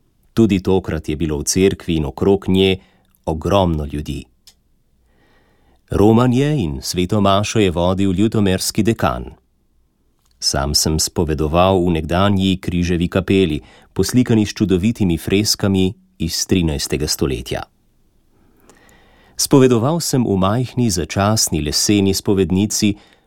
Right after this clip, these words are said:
pod fresko svetega Frančiška. Med pridigo sem bil prost, ker ni bilo spovedancev. Hitro sem začutil, da nihče ne pristopi k spovedi zaradi pridigarja. Govoril je s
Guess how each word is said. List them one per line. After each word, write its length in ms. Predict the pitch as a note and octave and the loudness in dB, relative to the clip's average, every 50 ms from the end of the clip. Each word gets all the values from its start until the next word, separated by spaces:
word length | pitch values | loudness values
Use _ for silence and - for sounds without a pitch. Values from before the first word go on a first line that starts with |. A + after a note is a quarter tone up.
| _ _ - | _ _ -6
pod 160 | F2+ - - | -6 -4 0
fresko 400 | - - C3 C#3+ - - - A2 | 0 0 0 0 -2 -2 0 0
svetega 480 | F#2+ - - F#2 G2+ A2+ - A2 F#2+ | 0 2 2 2 0 2 0 0 -2
Frančiška. 720 | F#2 - - - D2 D2+ - - F2+ - - - - - - - - _ _ _ _ _ _ _ _ _ _ _ _ _ _ _ _ _ _ _ _ _ _ _ _ _ _ _ _ | -2 -2 -4 -6 -6 -6 -4 -4 -4 -2 -2 -4 -4 -6 -10 -12 -12 _ _ _ _ _ _ _ _ _ _ _ _ _ _ _ _ _ _ _ _ _ _ _ _ _ _ _ _
Med 240 | F2 E2+ E2+ - - | 0 2 2 2 0
pridigo 540 | - A2+ A#2 G#2+ G2+ G#2 G#2 G#2 G#2 A#2 B2+ | 2 2 4 4 4 2 2 0 0 0 -2
sem 160 | - - C3 B2 | -2 0 0 2
bil 140 | A#2 C#3 D3+ | 2 2 0
prost, 560 | - F#3 E3 B2 D2+ - - - - - - | 2 2 0 0 0 -2 -8 -12 -14 -14 -12
ker 160 | - D#2+ D2+ | -10 -8 -6
ni 160 | F2 F#2 G2+ | -2 -2 -2
bilo 240 | F2 F2+ E2+ E2 E2+ | 0 0 0 0 -2
spovedancev. 880 | E2+ - - - A2+ G#2 A2+ G2+ D#2 D#2 C2+ C2 - - B1+ A#1 - - _ _ _ _ _ _ _ _ _ _ _ _ _ _ _ _ _ _ _ _ _ _ | -2 -2 -2 0 2 2 2 2 0 -2 -6 -8 -8 -10 -10 -12 -14 -20 _ _ _ _ _ _ _ _ _ _ _ _ _ _ _ _ _ _ _ _ _ _
Hitro 400 | - - - G2+ F2 - F#2 F2 | -18 -4 -2 0 2 2 2 0
sem 240 | - - F2+ E2+ E2 | 0 0 -2 -2 -2
začutil, 560 | D#2+ D#2 - - G2 F2+ - F#2+ F2 E2 D2+ | -4 -2 0 0 -2 0 0 0 0 0 0
da 320 | D2 E2 E2 D2+ D2+ D2+ - - | -2 -2 -2 -2 -2 -4 -2 -2
nihče 400 | F2 E2+ E2 - - - G2+ F2+ F2+ F#2 | 0 0 -2 -2 -2 0 2 2 2 2
ne 80 | F2+ | 0
pristopi 560 | - F2 E2+ - - - G#2 F#2+ F#2 - F2 | -2 -4 -4 -4 -2 2 2 2 2 0 -4
k 80 | - - | -4 -4
spovedi 800 | - - - F#2 F2+ F#2 G2 F#2 G#2 F#2+ F2 G2 G2 F#2+ F#2 - _ _ _ _ _ | -4 -2 0 2 2 2 2 2 0 0 0 0 0 0 -2 -4 _ _ _ _ _
zaradi 460 | F#2+ F#2 G2 A2 A2 A#2+ G#2+ A2 A2+ | -2 0 2 2 2 2 0 -2 -2
pridigarja. 720 | - - B2 D3+ C3+ F#2 F2 D2+ D#2+ C#2+ C2+ B1+ - - - - _ _ _ _ _ _ _ _ _ _ _ _ _ _ _ _ _ _ _ _ _ _ _ _ _ _ _ _ _ _ _ - | -2 -2 0 0 0 0 -2 -4 -4 -6 -6 -8 -10 -12 -14 -18 _ _ _ _ _ _ _ _ _ _ _ _ _ _ _ _ _ _ _ _ _ _ _ _ _ _ _ _ _ _ _ -4
Govoril 480 | G#2 G#2+ G#2 C#3 F3 F#3+ F3+ C3+ A2 G2+ | -2 2 4 4 4 4 2 2 2 2
je 280 | G2 F#2+ F#2+ F#2+ F#2+ - | 0 0 -2 -2 -4 -6
s 160 | - - - | -4 -4 -4